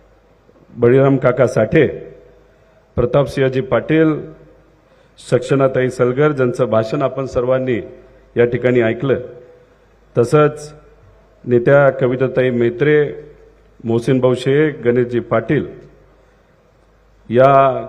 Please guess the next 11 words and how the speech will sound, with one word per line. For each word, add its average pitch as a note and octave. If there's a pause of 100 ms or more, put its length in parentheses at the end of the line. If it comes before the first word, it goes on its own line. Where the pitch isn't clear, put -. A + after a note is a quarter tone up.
कार्यक्रमाचं C#3
ज्यांनी C3+
आपल्या B2+
सर्वांसाठी B2+
आयोजन B2+
केलं A#2+
असे B2 (1120)
विश्वासरावजी C3 (880)
बारबोले A#2
साहेब, C#3 (1120)
तसंच D3